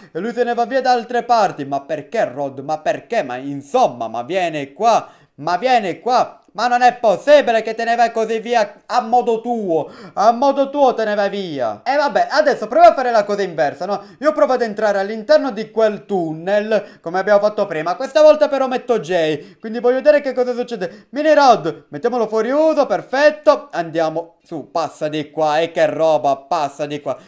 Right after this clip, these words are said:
Chiudi la porticina. Adesso direi già di sbloccare qua l'Electrogun in questo modo. Entro dentro e provo a mettere qua. No, non ce l'ho fatta, non sono riuscito ad aprire il menu in tempo. <laughs> Da notare che esce Jay,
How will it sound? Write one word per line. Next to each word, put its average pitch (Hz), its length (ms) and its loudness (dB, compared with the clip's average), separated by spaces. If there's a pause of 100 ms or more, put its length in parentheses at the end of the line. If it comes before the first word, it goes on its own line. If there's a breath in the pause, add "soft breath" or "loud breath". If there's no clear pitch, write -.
(140 loud breath)
Chiudi 277 220 0
la 247 120 8
porticina. 277 840 0 (160)
Adesso 214 680 -4
direi 269 340 2
già 254 120 2
di 233 120 -4
sbloccare 214 600 0
qua 240 120 2
l'Electrogun 226 680 -2
in 196 100 -8
questo 196 320 -4
modo. 214 360 -2 (180 loud breath)
Entro 269 400 2
dentro 208 720 0
e 247 180 0
provo 269 260 4
a 277 60 2
mettere 294 520 2
qua. 254 220 0
No, 226 200 0
non 208 140 -4
ce 226 100 -6
l'ho 226 100 0
fatta, 190 360 -2
non 220 180 -6
sono 240 100 -4
riuscito 233 300 -6
ad 233 80 -2
aprire 226 340 -2
il 226 80 -4
menu 226 200 -6
in 208 140 -8
tempo. 165 560 0
<laughs> - 300 -14
Da 147 160 -6
notare 160 340 -2
che 147 100 -10
esce 156 300 -6
Jay, 143 460 -6